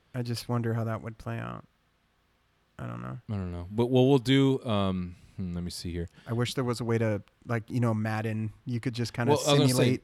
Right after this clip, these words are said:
Speaker 2: we can, maybe we can, like, create a character on W, on one of those W W E video games, and
Speaker 1: Isn't
Speaker 2: we'll
Speaker 1: Trump
Speaker 2: simulate it.
Speaker 1: one,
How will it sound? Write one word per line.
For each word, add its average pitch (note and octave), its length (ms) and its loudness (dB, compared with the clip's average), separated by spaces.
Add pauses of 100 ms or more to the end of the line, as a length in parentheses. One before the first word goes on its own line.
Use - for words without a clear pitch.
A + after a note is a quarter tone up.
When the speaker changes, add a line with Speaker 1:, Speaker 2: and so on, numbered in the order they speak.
Speaker 2:
we B2+ 120 -2
can, A2+ 300 0
maybe B2 200 2
we C#3+ 120 4
can, B2+ 200 2
like, F#2+ 280 -2 (560)
create A2 420 2
a G#2 100 2
character A2+ 640 0
on F#2+ 220 0
W, F#2 280 2
on F#2 160 0
one F#2+ 80 2
of F#2 60 2
those F2 100 0
W F#2+ 240 0
W F2+ 180 0
E F#2 160 -2
video G#2 240 0
games, A#2+ 220 -2
and G2 100 -2
Speaker 1:
Isn't F3 200 2
Speaker 2:
we'll G3+ 80 4
Speaker 1:
Trump F#3 180 4
Speaker 2:
simulate - 100 0
it. - 20 4
Speaker 1:
one, D3+ 140 2